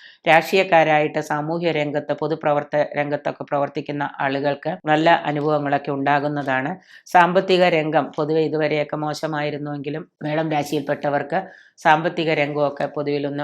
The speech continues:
ഉന്മേഷകരമായി തീരുന്നതാണ്. തൊഴിലിൽ നിന്നൊക്കെ നിങ്ങൾക്ക് നേട്ടങ്ങൾ ഉണ്ടാകുന്നത് കൊണ്ട് നിങ്ങളുടെ സാമ്പത്തിക രംഗമൊക്കെ ഉഷാറാകുന്നതാണ്.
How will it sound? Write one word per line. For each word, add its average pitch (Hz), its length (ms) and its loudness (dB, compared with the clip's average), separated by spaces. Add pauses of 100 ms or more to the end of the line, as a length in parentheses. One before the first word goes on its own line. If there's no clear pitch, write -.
(140)
ഉന്മേഷകരമായി 147 840 -2
തീരുന്നതാണ്. 135 600 -4 (460)
തൊഴിലിൽ 160 320 0
നിന്നൊക്കെ 151 300 -4
നിങ്ങൾക്ക് 147 480 -4
നേട്ടങ്ങൾ 147 460 -2
ഉണ്ടാകുന്നത് 143 540 -4
കൊണ്ട് 143 220 -6
നിങ്ങളുടെ 143 280 -6
സാമ്പത്തിക 143 480 -4
രംഗമൊക്കെ 139 420 -4 (420)
ഉഷാറാകുന്നതാണ്. 139 1000 -2